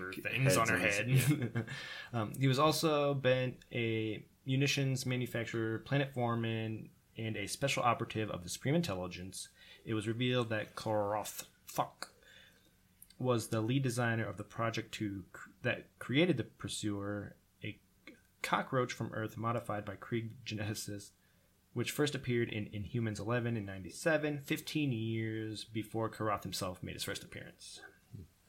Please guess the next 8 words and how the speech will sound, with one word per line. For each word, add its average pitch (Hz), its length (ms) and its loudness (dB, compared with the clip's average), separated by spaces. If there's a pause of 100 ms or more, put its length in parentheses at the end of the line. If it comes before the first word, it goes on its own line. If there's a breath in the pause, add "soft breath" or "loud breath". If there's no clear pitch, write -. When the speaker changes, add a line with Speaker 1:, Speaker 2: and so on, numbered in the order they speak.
(440 loud breath)
Speaker 1:
Nineteen 113 400 -4
seventy-seven. - 460 -8
I - 40 -18
think - 180 -14
I - 40 -12
said - 100 -12
nineteen - 340 -12
ninety-seven. - 460 -14